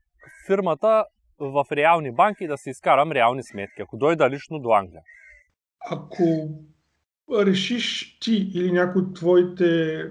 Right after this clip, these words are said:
Speaker 2: така да кажем, посетители да дойде лично в Англия, има възможност да си отвори банкова сметка в реална банка. Говорим, а, за някои от тези, които си имат физически офиси и представителства,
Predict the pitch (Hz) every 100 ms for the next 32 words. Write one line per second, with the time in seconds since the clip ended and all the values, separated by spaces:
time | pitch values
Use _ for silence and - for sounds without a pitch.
0 | - - 151 170 165 160 170 151 165 143
1 | 156 170 147 185 185 156 147 143 156 143
2 | 139 180 180 175 180 - 156 135 165 165
3 | 196 208 208 208 214 202 196 190 185 180
4 | 156 151 - 160 156 165 220 180 185 180
5 | 175 170 - 165 143 175 - 151 143 165
6 | 175 - 175 165 - 160 165 190 185 131
7 | 131 127 131 151 190 - _ _ _ _
8 | - 151 143 160 165 165 160 156 - -
9 | _ _ _ 170 156 151 156 156 170 165
10 | 180 151 - 156 - 160 - - 170 -
11 | 175 - 165 170 - 160 151 - 185 -
12 | 165 170 175 - 170 151 147 139 160 151
13 | 143 143 143 160 190 190